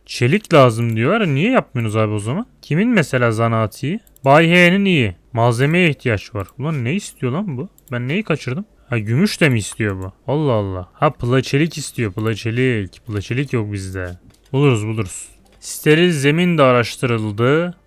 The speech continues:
O zaman bize kalkanları araştırın. Yakın dövüşçülerimize kalkan vereceğiz. Şuradan bize bir çelik yelek daha yapın o zaman. Bir tane daha ağır makinalı yapın. Şu odun jeneratörlerini bir kaldırın ya.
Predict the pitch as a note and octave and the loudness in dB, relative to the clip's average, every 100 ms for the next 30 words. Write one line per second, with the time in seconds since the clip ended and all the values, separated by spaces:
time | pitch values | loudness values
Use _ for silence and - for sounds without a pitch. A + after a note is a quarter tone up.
0 | _ E3+ C#3+ D3+ C3+ C#3 C#3+ D#3+ E3 E3+ | _ -6 0 0 2 0 2 4 6 6
1 | D#3+ _ - - B2+ B2 - C#3+ C3+ C3+ | 2 _ -18 0 2 2 2 0 4 4
2 | C3+ A#2 G2+ - G#2 F#2 - A#2+ A2 B2+ | 6 4 2 -6 -10 -12 -10 -6 -4 -2
3 | B2+ B2 B2 A2+ - B2 A#2 B2+ - A#2+ | 0 2 0 -2 -2 -2 -2 -4 0 -2
4 | G#2+ A#2+ A2+ G2+ F#2+ - - - _ _ | 0 -4 -4 -6 -8 -12 -18 -20 _ _
5 | - F#3 F#3 F3+ E3+ E3+ E3+ E3 F#3+ - | -14 -4 0 0 0 0 0 0 -2 0
6 | D#3+ C#3+ - C3+ C3 D#3 C#3 A2+ A#2 G#2+ | 0 0 0 0 0 2 4 2 0 -6
7 | G2+ A2 B2+ - - - G#3 G3 E3+ D3 | -6 -6 -8 -12 -20 -10 -8 -2 2 2
8 | C3 C3 B2+ B2+ A#2+ A#2 B2 A2+ A2 G#2 | 4 6 6 4 2 -4 -4 -4 -4 -4
9 | C#3 D3 _ _ - E3 C#3+ G3+ G3+ F3+ | -6 -10 _ _ -10 -2 0 2 2 2
10 | D#3 F3 F3+ - F3+ F3+ F3 F3 E3 F3 | 2 4 2 4 2 4 2 0 2 4
11 | F3+ F3 D#3 A#2 A2 | 4 4 2 2 0